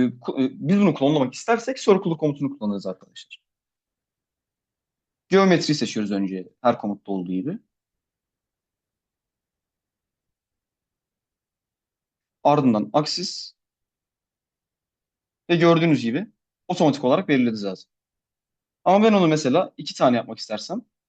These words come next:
gene, e, bunu tamamlayacak şekilde bize şekli sunuyor. Şimdi bunun, e, fitted ve associated'inden bahsetmek istiyorum. Öncelikle, e, fitted'dan bahsedeceğim.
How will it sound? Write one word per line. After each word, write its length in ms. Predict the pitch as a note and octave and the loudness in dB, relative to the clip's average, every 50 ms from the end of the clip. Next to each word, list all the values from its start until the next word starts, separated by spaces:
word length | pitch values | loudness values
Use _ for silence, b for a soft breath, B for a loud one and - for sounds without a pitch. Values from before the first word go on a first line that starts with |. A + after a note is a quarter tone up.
| _ _ _ _ _ _ - | _ _ _ _ _ _ 0
gene, 480 | E3 G3+ F#3+ E3+ F#3 G#3+ D4 - - - | 2 4 4 4 2 0 -2 -6 -4 0
e, 340 | B2+ B2+ B2 B2 B2 B2 B2 B2+ C#3 | 4 4 6 6 6 4 4 4 4
bunu 200 | F3 F#3+ G3+ G3+ | 4 4 4 2
tamamlayacak 540 | G3+ F3+ E3 D#3+ E3 E3 E3+ E3+ F3 G3 F#3+ | 2 4 4 4 4 4 2 0 0 -2 -2
şekilde 500 | - - A2+ - A2+ A2 A#2+ F3 C4+ - _ _ _ _ _ _ _ _ _ _ _ _ _ _ _ _ _ _ _ _ _ _ _ _ _ _ _ _ _ _ _ _ _ _ _ _ _ _ _ _ _ _ _ _ - | -4 -8 -10 -8 -6 -6 -4 -6 -6 -8 _ _ _ _ _ _ _ _ _ _ _ _ _ _ _ _ _ _ _ _ _ _ _ _ _ _ _ _ _ _ _ _ _ _ _ _ _ _ _ _ _ _ _ _ -4
bize 260 | C#3+ D#3+ F#3 E3 E3+ | 0 0 2 2 2
şekli 280 | - - B2+ - F3+ F3 | 2 0 0 -2 -4 -6
sunuyor. 400 | - - C#3+ A#2+ G#2+ F#2+ - - _ _ _ _ _ _ _ _ _ _ _ _ _ _ _ _ _ _ _ _ _ | -2 0 0 0 0 -2 -6 -12 _ _ _ _ _ _ _ _ _ _ _ _ _ _ _ _ _ _ _ _ _
Şimdi 340 | - - - A3+ A#3 A3 G3 | -8 0 4 4 6 6 6
bunun, 380 | G3+ G#3 A3 B3 A#3+ A#3+ - - | 6 6 6 4 2 0 -2 0
e, 800 | C#3 C3+ C3+ C3+ C3+ C3+ C3+ C3+ C3+ C3+ C3+ C3+ C3+ C3+ C3+ - - _ _ _ _ _ _ _ _ _ _ _ | 0 2 2 2 2 0 0 0 0 -2 -2 -2 -4 -4 -6 -10 -16 _ _ _ _ _ _ _ _ _ _ _
fitted 320 | - G#3 G3 G#3 F#3+ - | -4 -4 -4 -4 -2 2
ve 60 | G3+ F3 | 4 4
associated'inden 720 | E3 - F3 E3 F3+ F3 E3+ - E3+ D#3+ D3+ C#3+ A#2+ A2 | 4 2 0 -2 -2 -2 -2 -2 -2 0 2 2 2 2
bahsetmek 400 | G#2+ - - G#2 - - G2+ - | 0 -4 -8 -16 -16 -16 -16 -16
istiyorum. 400 | - - - G#2 G#2 - - - _ _ _ _ _ _ _ _ _ _ _ _ _ _ _ _ _ _ _ _ _ _ _ _ _ _ _ _ _ _ _ _ _ _ _ _ _ _ _ - | -18 -12 -8 -6 -6 -6 -8 -12 _ _ _ _ _ _ _ _ _ _ _ _ _ _ _ _ _ _ _ _ _ _ _ _ _ _ _ _ _ _ _ _ _ _ _ _ _ _ _ 0
Öncelikle, 640 | G3 G#3+ G#3 F3 F#3+ E3 - G3 G#3+ A#3 A#3+ A3+ - - | 2 4 4 4 2 2 2 4 4 4 4 2 0 0
e, 280 | B2 A#2+ A#2+ B2 B2 A#2+ | 0 2 2 2 2 0
fitted'dan 440 | B2 - - - - C3+ A#2+ A2 | -4 -10 -18 -6 -2 -2 0 0
bahsedeceğim. 540 | G#2 G2+ - - G#2+ G#2 G2+ A#2+ D#3 A3 - | -2 -6 -8 -10 -10 -10 -8 -6 -8 -8 -10